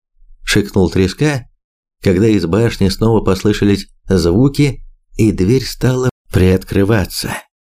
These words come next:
Не спуская с нее глаз, парочка опять вжалась в землю.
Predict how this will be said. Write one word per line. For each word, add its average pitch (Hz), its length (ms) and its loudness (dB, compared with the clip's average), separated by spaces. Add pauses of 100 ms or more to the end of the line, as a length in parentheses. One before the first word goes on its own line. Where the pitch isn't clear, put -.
(220)
Не 95 140 4
спуская 101 560 0
с - 120 -8
нее 95 240 2
глаз, 92 400 0
парочка 101 520 -2
опять 113 520 0 (300)
вжалась 92 680 0
в 92 80 -2
землю. 90 480 -2